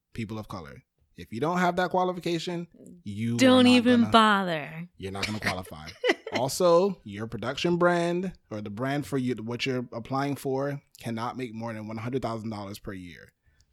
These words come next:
Speaker 1: That fits a lot of people 'cause we all
Speaker 2: Mm-hmm.
Speaker 1: kinda broke out here. So
Speaker 2: <laughs> Ain't that the truth?
Speaker 1: again, apply to the Indie Creative Grants. We are trying to make opportunities for everyone,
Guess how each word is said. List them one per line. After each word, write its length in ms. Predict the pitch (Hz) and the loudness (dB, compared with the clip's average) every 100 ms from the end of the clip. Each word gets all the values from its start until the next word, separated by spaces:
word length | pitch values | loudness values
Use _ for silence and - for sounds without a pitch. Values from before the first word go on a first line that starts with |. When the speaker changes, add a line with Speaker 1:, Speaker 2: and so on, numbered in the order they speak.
| - | -2
Speaker 1:
That 320 | 202 233 233 _ _ _ _ _ _ | 2 2 -2 _ _ _ _ _ _
fits 260 | - 175 | 2 2
a 60 | 170 | 2
lot 640 | 135 143 156 156 160 160 | 2 2 2 2 4 2
of 100 | 160 | 2
people 400 | 160 139 98 92 - - | 2 2 0 -14 -14 -4
'cause 180 | 120 | 0
we 140 | 220 - | 2 4
all 160 | - | 4
Speaker 2:
Mm-hmm. 40 | - | 2
Speaker 1:
kinda 120 | 143 147 | 0 0
broke 200 | 123 110 | -2 -4
out 140 | 90 | -8
here. 180 | 90 60 - _ - | -10 -14 -20 _ -20
So 580 | - - 269 262 262 254 - _ | -2 4 6 8 8 6 -2 _
Speaker 2:
<laughs> 240 | _ _ | _ _
Ain't 200 | - 214 | -2 0
that 200 | 202 226 | 0 -2
the 60 | 180 | -4
truth? 380 | 151 160 147 156 | -12 -14 -12 -8
Speaker 1:
again, 460 | 156 185 165 113 110 _ - | 0 4 4 0 -6 _ -14
apply 560 | 107 - 135 135 147 180 | -10 -4 0 2 2 0
to 160 | - | -4
the 40 | 117 | -10
Indie 380 | 104 127 135 135 | -6 -2 -2 -2
Creative 360 | 131 120 113 | -2 -2 -4
Grants. 600 | 127 131 143 147 131 - - | -4 -4 -2 -4 -8 -12 -12
We 180 | 107 98 | -10 -8
are 240 | 101 104 - | -10 -12 -14
trying 540 | - 127 120 127 143 | -12 -8 -6 -6 -6
to 140 | 131 113 | -8 -8
make 340 | 107 117 120 - | -6 -8 -10 -10
opportunities 1040 | 104 113 104 - 131 135 131 131 139 143 _ | -12 -10 -8 -4 -4 -4 -4 -6 -6 -10 _
for 360 | _ - 104 98 _ - | _ -12 -10 -12 _ -16
everyone, 1040 | 90 90 85 85 85 80 78 64 53 57 | -12 -12 -12 -14 -14 -12 -14 -16 -18 -20